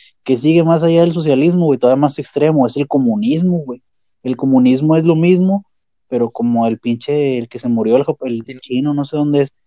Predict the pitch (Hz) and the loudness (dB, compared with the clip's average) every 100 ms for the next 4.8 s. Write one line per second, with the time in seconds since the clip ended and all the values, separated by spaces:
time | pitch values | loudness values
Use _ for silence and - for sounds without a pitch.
0 | _ - 120 120 113 120 - 147 156 160 | _ -6 -6 -6 0 0 0 0 0 0
1 | - 156 123 120 131 131 135 147 143 127 | -6 -2 2 2 4 4 4 2 0 -6
2 | 117 104 107 151 110 110 135 160 151 135 | -6 -4 0 2 2 2 0 2 0 2
3 | 139 151 143 143 151 147 127 139 143 123 | 2 0 0 0 0 0 2 2 0 -6
4 | _ _ _ _ _ 123 131 117 | _ _ _ _ _ -4 0 0